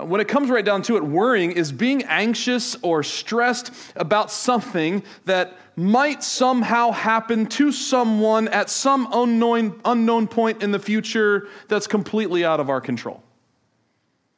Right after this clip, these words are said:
And when we say it that way, it kind of seems silly that we would worry so much, and yet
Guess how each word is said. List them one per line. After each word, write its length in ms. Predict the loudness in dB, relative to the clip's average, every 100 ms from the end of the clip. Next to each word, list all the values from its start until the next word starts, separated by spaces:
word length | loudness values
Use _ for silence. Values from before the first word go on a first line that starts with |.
| _ -8
And 220 | 0 2
when 100 | 4
we 60 | 2
say 260 | 2 2
it 80 | 2
that 220 | 2 2
way, 300 | 2 2 2
it 160 | 2 0
kind 180 | 0 0
of 60 |
seems 260 | 0 0 0
silly 440 | -2 0 2 2
that 180 | 2 0
we 100 | -2
would 160 | -2 -2
worry 420 | 0 2 0 -2
so 200 | -4 -4
much, 300 | -2 -4 -4
and 120 | -4
yet 400 | -2 -4 -8 _